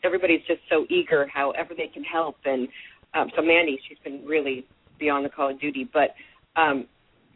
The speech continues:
so, and I think, um, from what I understand, the, there's gonna be more, uh, interactive. There's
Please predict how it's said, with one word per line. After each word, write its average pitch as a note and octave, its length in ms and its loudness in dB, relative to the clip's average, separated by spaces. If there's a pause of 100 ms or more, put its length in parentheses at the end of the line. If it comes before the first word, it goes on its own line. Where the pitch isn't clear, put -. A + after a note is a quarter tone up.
(120)
so, B3 160 4
and A#3+ 140 2
I B3+ 80 0
think, E4 280 -6
um, G3+ 220 -4
from A3+ 120 -4
what A#3+ 80 0
I A#3 40 0
understand, G3+ 420 -4 (240)
the, F#3 220 2 (280)
there's F#3 220 0
gonna G3 60 -2
be F#3 140 0
more, F3+ 260 2 (100)
uh, D#3 280 2
interactive. D#3 760 0 (180)
There's D#3 160 -2